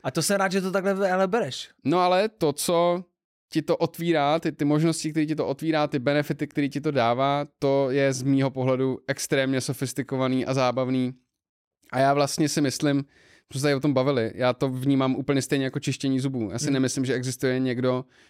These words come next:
Speaker 2: kdo by si jako extrémně užíval čištění zubů a řek-, přišel by za tebou a řekl, „Ty vole, včera večer, Vašku, jsem ale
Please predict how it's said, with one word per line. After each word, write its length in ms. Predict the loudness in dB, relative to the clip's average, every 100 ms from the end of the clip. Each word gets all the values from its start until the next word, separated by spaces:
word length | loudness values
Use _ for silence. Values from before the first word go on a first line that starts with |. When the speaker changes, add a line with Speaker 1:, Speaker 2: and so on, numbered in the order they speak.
| -8
Speaker 2:
kdo 120 | -4
by 100 | -2
si 100 | 0
jako 160 | 0 0
extrémně 540 | -2 -2 -2 0 0
užíval 420 | 0 -2 0 0 -2
čištění 400 | -4 -2 0 0
zubů 300 | -2 -2 -2
a 120 | 0
řek-, 180 | -2 -8
přišel 260 | -12 -6 -4
by 80 | 0
za 120 | -2
tebou 300 | 0 0 2
a 40 | 0
řekl, 140 | -2
„Ty 80 | 0
vole, 140 | 0
včera 240 | 0 0 0
večer, 240 | 0 0
Vašku, 280 | -2 -2 -4
jsem 180 | -4 -2
ale 220 | 0 -2